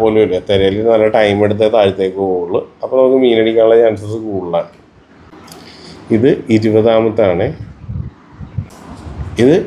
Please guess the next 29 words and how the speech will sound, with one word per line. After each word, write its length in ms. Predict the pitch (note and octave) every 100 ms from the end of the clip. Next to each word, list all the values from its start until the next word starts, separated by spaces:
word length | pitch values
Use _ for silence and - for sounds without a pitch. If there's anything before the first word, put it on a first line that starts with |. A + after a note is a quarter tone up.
| A#2
ഇരുപത്തൊന്ന്. 680 | A#2 A#2 A#2 B2+ A#2+ G#2 F#2+ F#2+ - G2
ഇരുപത്തൊന്നിലും 640 | G2+ G2+ A2 G#2 G#2 C3+ B2+
ഞാൻ 120 | B2 A#2
ഈ 20 | A2+ A#2+
പറഞ്ഞ 240 | A2 A2 A#2
സെയിം 260 | A#2 G#2 A#2+ A#2+ - A2
ഇതിനു 180 | G#2 G#2+
മുമ്പുള്ളതാണ്, 520 | G#2+ A2+ G2+ G#2 A2+ B2+
എൺപത് 280 | G#2 G#2 G#2+ A2
ഗ്രാമാണ്. 500 | G#2+ F#2+ G2 G2 B2
ഇത് 80 | A2+ G#2
ഇതുണ്ടല്ലേ, 360 | G2+ F2 F2 - - G#2
റെഡ് 220 | G2 F#2+ G2
ഐ 40 | F#2+
ആണ്, 120 | F2 - - A#2
നല്ല 140 | B2+ B2
അടിപൊളി 280 | A2 G#2+ G#2
ചിക്കൻ 320 | F#2+ E2+ D#2
കേട്ടോ. 160 | D2+ - - - - B2+
ഇരുപത്തിരണ്ടാമത്തെയാണ്, 1300 | A2+ A#2 C3 C3+ - D3 B2 G2+ G2+ G#2 G2+ A2 F#2+ F#2+
പക്ഷേ 200 | F#2 C3 - A#2+
നൂറ് 420 | A#2+ A#2+ B2+ D3 C#3+ A#2+
ഗ്രാമാണ്. 600 | G#2 F#2 F#2+ G2 F2+ A#2 - A#2
ഇതൊരു 240 | B2 C#3 C#3+
പ്രത്യേക 540 | C3 A#2 - - G#2 A2 G#2+
സാധനമുണ്ട്, 600 | C3 G2 F#2 G2 F#2+ F2+ F2 F2
ഇതിൻ്റെ 240 | G2 G#2 A2+
ഷേപ്പൊക്കെ 520 | - A2+ F#2+ F2+ G2+ G2+
കണ്ടില്ലേ, 340 | G2+ F2 E2